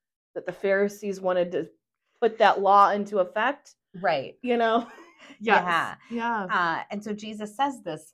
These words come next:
Speaker 2: uh, in several places.
Speaker 1: Mm-hmm.
Speaker 2: He says, "You've heard it said,
Speaker 1: Yeah.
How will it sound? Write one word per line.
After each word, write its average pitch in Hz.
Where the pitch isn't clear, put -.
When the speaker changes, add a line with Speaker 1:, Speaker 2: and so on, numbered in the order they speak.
Speaker 2:
uh, 202
in 190
several 165
places. 147
Speaker 1:
Mm-hmm. 180
Speaker 2:
He 170
says, 147
"You've 180
heard 170
it 160
said, 120
Speaker 1:
Yeah. 214